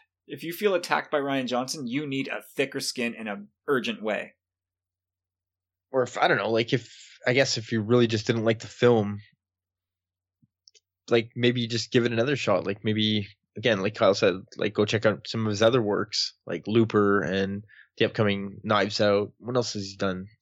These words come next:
Speaker 2: Uh,
Speaker 1: Well, I think at this point, people have, I, people have, uh, have made up their mind about The Last Jedi. I think that,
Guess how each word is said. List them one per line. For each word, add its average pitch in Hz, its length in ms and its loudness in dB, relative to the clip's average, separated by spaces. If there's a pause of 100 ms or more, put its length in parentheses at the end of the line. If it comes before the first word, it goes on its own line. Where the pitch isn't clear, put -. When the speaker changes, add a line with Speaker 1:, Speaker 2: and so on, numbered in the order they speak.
(160)
Speaker 2:
Uh, - 300 -10 (680)
Speaker 1:
Well, 190 140 -2
I 226 60 -2
think 247 160 -2
at 196 180 -2
this 208 140 2
point, 170 340 -4
people 160 300 -4
have, 139 120 -2
I, 139 180 -8 (180)
people 170 260 -6
have, 135 100 -12 (260)
uh, 123 220 -6
have 123 280 -4 (320)
made 131 180 0
up 131 100 -2
their 123 100 -2
mind 101 300 -4 (120)
about 107 260 -6
The 107 60 -10
Last 101 260 -6
Jedi. 104 120 -8
I 101 160 -6
think 143 260 -6
that, 135 240 -4